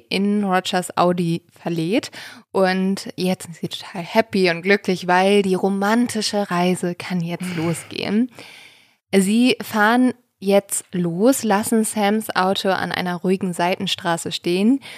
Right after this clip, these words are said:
Speaker 1: und, äh, begeben sich aber nicht direkt zum Hotel nach Birmingham, sondern sie fahren in Richtung Leicester. Hier wohnt nämlich Rogers Bruder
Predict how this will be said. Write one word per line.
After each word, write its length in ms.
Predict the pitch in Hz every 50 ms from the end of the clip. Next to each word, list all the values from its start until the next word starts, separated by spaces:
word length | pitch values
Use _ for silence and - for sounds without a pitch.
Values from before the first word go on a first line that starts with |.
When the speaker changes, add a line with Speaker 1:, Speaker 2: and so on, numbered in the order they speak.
| - - - _ _
Speaker 1:
und, 480 | - 190 208 233 254 269 285 277 - -
äh, 220 | - 208 208 208 202
begeben 400 | 202 196 - 208 220 233 233 214
sich 180 | 220 208 -
aber 140 | - 190 185
nicht 200 | 185 196 - -
direkt 340 | 185 170 175 202 214 - -
zum 200 | - 190 180 185
Hotel 500 | 175 - - - - 185 180 202 240 254
nach 180 | 247 226 175 -
Birmingham, 680 | - 175 185 208 220 226 214 220 226 233 240 240 233 - - 220 - -
sondern 540 | 202 190 185 196 208 214 214 214 214 220 214 _
sie 160 | - 180 190 -
fahren 260 | - 196 185 196 -
in 140 | - 185 180
Richtung 440 | 185 180 - - 185 180 180 190 -
Leicester. 800 | 185 185 180 180 202 226 - - - 147 143 170 202 247 302 302 - - - - - _ -
Hier 180 | - 208 190
wohnt 240 | 190 226 247 233 -
nämlich 300 | 208 202 202 202 196 185
Rogers 460 | 175 190 196 196 - 196 185 - -
Bruder 500 | - 175 180 214 226 202 170 180 214 262